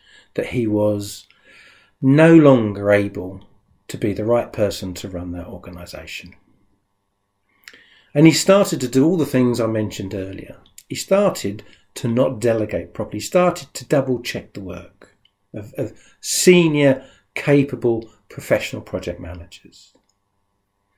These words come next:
He became very, very protective and, and, and railed against any form of organisational criticism or any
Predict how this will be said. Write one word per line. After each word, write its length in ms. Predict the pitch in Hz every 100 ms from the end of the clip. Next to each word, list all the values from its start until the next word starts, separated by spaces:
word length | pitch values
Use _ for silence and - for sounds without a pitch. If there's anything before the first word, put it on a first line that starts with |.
| _ _ - - -
He 60 |
became 540 | 139 151 156 151 143 135
very, 380 | 170 196 185
very 640 | 151 131 117 147 147 110 107
protective 1000 | - - - 135 - - 95 85 - _ _ _ _ _ _ _ _ _ -
and, 220 | 131 135
and, 220 | 135 135
and 340 | 143 117 120 117
railed 520 | 160 185 160 123 117
against 340 | 113 117 117 -
any 300 | 156 160 143
form 340 | - 135 120
of 100 | 113
organisational 720 | 117 110 110 104 110 107 107
criticism 520 | - 107 - 110 110
or 120 | 110 110
any 180 | 107